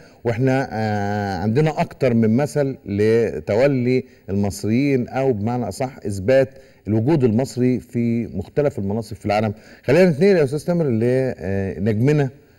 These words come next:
حاليا محمد صلاح، وصوره الفنان احمد قعود، وصلاح محطم الارقام القياسيه. الصوره دي،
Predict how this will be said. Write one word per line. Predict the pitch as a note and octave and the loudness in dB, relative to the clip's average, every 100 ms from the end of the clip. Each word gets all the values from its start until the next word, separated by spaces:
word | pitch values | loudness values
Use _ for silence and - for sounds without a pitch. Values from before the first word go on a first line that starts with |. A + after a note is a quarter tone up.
| _ | _
حاليا | - G#2 C3 B2+ | -6 4 4 6
محمد | G#2+ F2+ B2 B2 A2+ F#2 - | 2 0 0 2 2 -2 -6
صلاح، | - G#2+ B2 C#3+ B2 | -6 -2 2 2 0
وصوره | A2 G#2+ G2+ G2+ F#2+ - - - D3+ C#3 | 2 2 4 2 -2 -12 -20 -2 2 4
الفنان | - A#2+ C#3+ | 2 0 0
احمد | B2+ A2 C3 A#2+ F#2+ F2+ G2 G2 | -2 -2 0 0 -2 0 2 0
قعود، | - A2 E3+ F3 B2 | -2 0 2 2 2
وصلاح | A#2 A2 G#2+ G#2 A2+ C#3 D3 | 0 0 -2 0 0 0 -2
محطم | A2 B2 C#3 - - C3 C3 | -12 -8 -8 -8 -2 0 0
الارقام | G2 G2 - A#2+ B2 F2+ | -2 -2 -2 -4 -4 -6
القياسيه. | - G2+ F#2 B2+ B2 B2 - _ _ - | -6 -6 0 2 2 -2 -20 _ _ -14
الصوره | F#2 C3 C3+ | -4 2 2
دي، | A#2+ C3 C3+ | 2 0 0